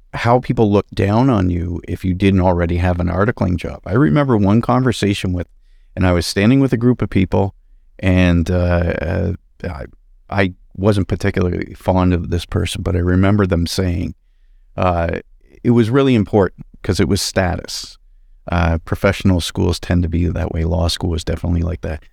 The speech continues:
Turning to me and saying, "So where, where are you working for, uh, articling?" I said, "No, I don't have a job yet." And he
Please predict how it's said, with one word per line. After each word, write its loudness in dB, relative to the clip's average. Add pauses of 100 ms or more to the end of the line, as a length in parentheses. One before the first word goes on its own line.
(180)
Turning 2
to -4
me 0
and -2
saying, -2 (320)
"So -2
where, 4
where 0
are 4
you 4
working 0 (500)
for, -4
uh, -4 (760)
articling?" -4 (300)
I -16
said, -2 (100)
"No, -2
I 2
don't 2
have 2
a -4
job -4
yet." -12 (880)
And 4
he 2